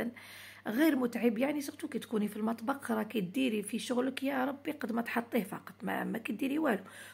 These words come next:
وحده حتى تصيبيه، انا حتى نسيته، حتى طليت شت البسينه الزرقاء تشوف فيا.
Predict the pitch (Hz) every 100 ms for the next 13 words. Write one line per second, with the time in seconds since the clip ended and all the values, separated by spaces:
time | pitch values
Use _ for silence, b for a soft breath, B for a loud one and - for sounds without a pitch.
0 | B 330 302 349 - - 302 - 240 190
1 | 214 208 - 254 269 269 - - 247 254
2 | 214 302 294 202 - - 262 254 240 226
3 | 214 233 302 - - 214 202 214 226 214
4 | 196 202 208 196 233 - 220 214 -